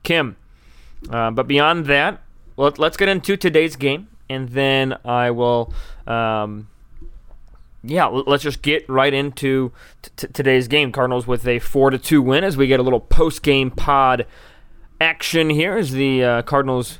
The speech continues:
get up to five hundred record-wise. They're five five and three. Um, three ties are unofficial. They're not really on the, uh,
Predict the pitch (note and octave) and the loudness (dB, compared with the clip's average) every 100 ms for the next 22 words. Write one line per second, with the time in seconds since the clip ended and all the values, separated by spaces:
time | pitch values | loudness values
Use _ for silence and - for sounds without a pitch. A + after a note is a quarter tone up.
0 | - C3 C3+ A#2+ C#3 C3 B2 C3 B2+ A#2+ | -2 0 0 -4 0 0 0 -2 -2 0
1 | B2+ B2 A#2+ A#2+ C3 E3+ A2 - B2+ B2 | -2 -2 -2 -2 -2 -6 -10 -2 -2 -2
2 | - B2+ B2 A2 A2 - C3+ C#3+ E3 D3 | 0 0 0 -6 -12 -10 -2 0 0 -4
3 | - - - - - - - - A2 A2 | -14 -20 -20 -20 -20 -20 -16 -10 -6 -6
4 | G#2+ G#2+ G#2+ - - - B2 A2+ A#2+ A2+ | -6 -10 -14 -20 -18 -8 -8 -2 0 0
5 | A2 A2+ B2+ A2+ - A#2+ A#2+ A#2 A#2 G#2+ | -2 -4 -2 -4 -4 -4 -4 -6 -6 -6
6 | A#2 A2+ A2 A2 A2 A2 G#2+ G#2+ G2+ G2+ | -4 -4 -4 -6 -6 -8 -6 -6 -6 -10